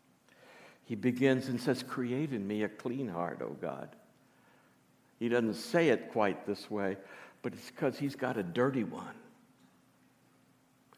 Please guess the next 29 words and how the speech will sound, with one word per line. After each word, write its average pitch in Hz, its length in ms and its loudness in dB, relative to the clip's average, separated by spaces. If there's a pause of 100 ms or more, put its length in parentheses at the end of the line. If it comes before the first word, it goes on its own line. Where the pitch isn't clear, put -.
(1200)
He 123 180 0
says, 117 400 2 (300)
"Cast 165 440 0
me 135 160 6
not." 147 500 6 (220)
He 143 100 4
says, 139 300 6 (460)
I'm 135 220 6
sorry, 110 360 2 (420)
I - 100 -2
skipped - 420 -2
a 107 40 -4
verse, - 460 -4 (200)
a - 80 -2
part 123 320 0
of - 120 -6
a 113 60 0
verse. 117 380 -4 (320)
He 143 100 4
says, 170 240 8
"Renew 170 440 10
a, - 40 4 (240)
a 151 100 12
right 170 460 10
spirit 170 680 8
within 123 440 6
me." 101 280 4 (2750)
And 139 180 -8
that, 131 400 -2